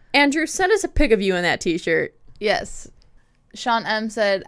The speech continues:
Speaker 2: "I got a new cat." Aw.
Speaker 1: Noelle A said, "My youngest niece was born. Heart." Oh,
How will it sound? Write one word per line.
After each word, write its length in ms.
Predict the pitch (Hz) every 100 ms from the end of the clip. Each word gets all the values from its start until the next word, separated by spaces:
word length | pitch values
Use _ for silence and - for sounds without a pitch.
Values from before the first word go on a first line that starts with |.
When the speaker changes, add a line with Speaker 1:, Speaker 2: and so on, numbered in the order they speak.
| -
Speaker 2:
"I 80 |
got 200 | 202 190
a 40 | 196
new 180 | 208 214
cat." 480 | - 196 180 170 _ - -
Aw. 200 | 285 302 339 415 466 571 640 - - - - - -
Speaker 1:
Noelle 320 | 208 196 208
A 180 | - 214
said, 220 | 220 202
"My 140 | 208 208
youngest 380 | 226 262 285
niece 200 | 214 240
was 100 | 214
born. 360 | 180 170 - 190
Heart." 480 | - - 175 - - _ _ _ _ _ -
Oh, 140 | 196